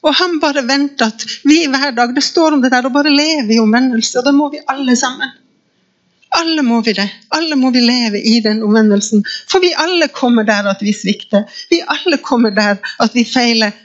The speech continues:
Og det var jo derfor Jesus kom. Var vi feilfri, klarte vi det, så hadde jo ikke Jesus trengt å komme. Og så er det et bilde jeg tenkte litt på, det her med menigheter. Altså, vi,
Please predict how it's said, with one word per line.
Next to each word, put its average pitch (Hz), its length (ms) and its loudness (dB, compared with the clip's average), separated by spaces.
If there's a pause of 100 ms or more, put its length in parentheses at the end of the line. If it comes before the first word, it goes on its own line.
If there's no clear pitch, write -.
Og 302 140 2
det 311 80 -2
var 330 140 4
jo 285 120 -2
derfor 330 320 -2
Jesus 285 460 0
kom. 330 300 2 (960)
Var 302 180 2
vi 285 140 -2
feilfri, 302 500 -2
klarte 277 400 -2
vi 247 140 0
det, 247 100 2
så 262 120 -2
hadde 269 120 0
jo 269 60 -4
ikke 269 160 4
Jesus 262 260 -4
trengt 285 320 0
å 214 80 2
komme. 196 300 -4 (2750)
Og 294 80 2
så 311 140 0
er 294 80 -4
det 294 80 -2
et 294 100 -10
bilde 285 300 0
jeg 233 160 -2
tenkte 240 320 -2
litt 233 160 -4
på, 240 100 2
det 233 80 0
her 240 160 0
med 226 300 0 (1600)
menigheter. 233 720 0
Altså, 226 180 -4
vi, 208 200 -8